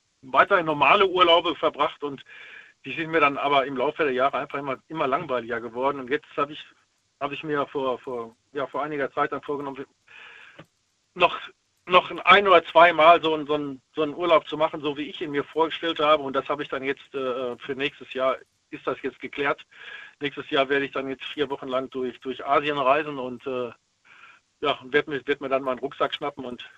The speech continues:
werd's mir dann in Asien gut gehen lassen und hoffen, und hoffen, dass ich, äh, ähm, ja,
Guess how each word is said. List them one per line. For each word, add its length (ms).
werd's 200
mir 80
dann 120
in 140
Asien 340
gut 180
gehen 180
lassen 280
und 320
hoffen, 240
und 100
hoffen, 220
dass 200
ich, 180
äh, 40
ähm, 520
ja, 120